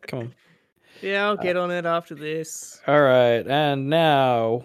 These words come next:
Speaker 1: we've come to the end of this episode, and your favorite time of the week is?
Speaker 2: The, the peak of my week?
Speaker 1: No.
Speaker 2: The peak of your week?
Speaker 1: Pog
Speaker 2: The peak
Speaker 1: is a
Speaker 2: of this
Speaker 1: peak of
Speaker 2: week.
Speaker 1: my week. A peak of the week.
Speaker 2: All right, it's gonna be a short one 'cause we've already gone way over time,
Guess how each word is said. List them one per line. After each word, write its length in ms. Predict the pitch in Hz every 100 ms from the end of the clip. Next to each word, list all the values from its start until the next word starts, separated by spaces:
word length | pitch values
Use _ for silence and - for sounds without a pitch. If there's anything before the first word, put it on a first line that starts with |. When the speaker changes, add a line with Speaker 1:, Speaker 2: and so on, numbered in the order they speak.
| -
Speaker 1:
we've 220 | 143 135
come 260 | - 165 165
to 120 | 143
the 140 | 135
end 220 | 151 160
of 80 | 123
this 180 | 120 117
episode, 640 | 127 117 - 110 110 110
and 420 | 131 131 123 113 -
your 160 | 135 135
favorite 480 | - 190 156 135
time 300 | - 156 143
of 40 | 123
the 60 |
week 320 | 135 180 147 -
is? 720 | 196 175 143 131 127 - - _ _ _ _ -
Speaker 2:
The, 160 | 190 175
the 100 | 175
peak 300 | - 190 185
of 100 | 160
my 140 | 160
week? 480 | 156 175 208 - _ -
Speaker 1:
No. 320 | 147 135 123
Speaker 2:
The 80 | 175
peak 300 | - 220 196
of 140 | 165
your 160 | 160 185
week? 380 | 220 349 _ _ _ _ -
Speaker 1:
Pog 340 | - 117 120
Speaker 2:
The 40 | 117
peak 140 | 127
Speaker 1:
is 100 | 135
a 40 | 123
Speaker 2:
of 100 | 139
this 60 | 135
Speaker 1:
peak 180 | 127
of 60 | 120
Speaker 2:
week. 40 | 117
Speaker 1:
my 180 | 113
week. 420 | 120 123 131 - -
A 140 | - 127
peak 260 | - 202
of 60 | 156
the 80 | 120
week. 240 | 117 117 _ _ _ _ _ _ _ _ _ 185
Speaker 2:
All 80 |
right, 100 | 175
it's 100 | 175 -
gonna 120 | 214
be 100 | 202
a 40 |
short 260 | 170 175 165
one 240 | 156 160 180
'cause 300 | - 165 160
we've 160 | 170 160
already 280 | 170 165 156
gone 340 | 160 156 147
way 200 | 147 147
over 120 | 156
time, 400 | - 127 135 165